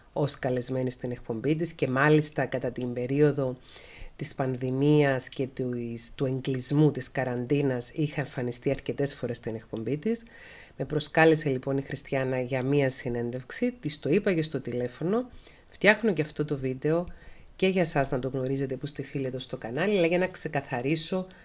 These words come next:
δημοσίως τους λόγους για τους οποίους έχω αποφασίσει να σταματήσω να συμμετέχω σε τηλεοπτικές εκπομπές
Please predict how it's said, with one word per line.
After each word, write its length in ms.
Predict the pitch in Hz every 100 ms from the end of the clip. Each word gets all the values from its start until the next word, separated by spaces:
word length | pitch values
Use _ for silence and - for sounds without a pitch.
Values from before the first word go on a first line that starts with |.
| -
δημοσίως 800 | 143 151 143 135 - - 202 170
τους 200 | - 135
λόγους 520 | 131 135 127 135 269 220
για 140 | 143
τους 200 | 143 -
οποίους 300 | 135 196 185
έχω 140 | 170 190
αποφασίσει 840 | 151 - 120 - 160 160 220 220 - - - -
να 100 | 170
σταματήσω 640 | 160 160 147 127 156 156
να 100 | 185
συμμετέχω 580 | 160 147 135 123 143 170
σε 140 | 156 160
τηλεοπτικές 680 | 143 139 131 - - 135 143
εκπομπές 560 | - 135 123 127 131